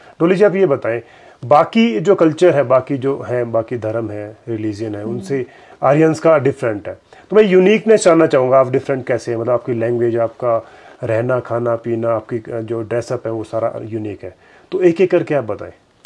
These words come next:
Speaker 2: आर्यन का जो, मतलब, आर्यन का रेस ही है, वो तो पहले सबसे अलग,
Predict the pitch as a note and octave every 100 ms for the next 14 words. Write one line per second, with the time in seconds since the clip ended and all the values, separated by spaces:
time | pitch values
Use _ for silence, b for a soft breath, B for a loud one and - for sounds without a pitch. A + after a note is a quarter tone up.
0 | b b b b b _ - A#3+ B3+ C#4
1 | C#4 C#4+ A#3 A#3+ B3 A#3+ A#3 A3+ - A3+
2 | A#3+ B3+ B3+ A#3 A#3+ B3+ B3+ C4+ C4+ A3+
3 | G#3+ G#3+ G#3+ A3+ G#3+ A3 A3+ A3 - B3
4 | B3+ - _ - G#3+ G#3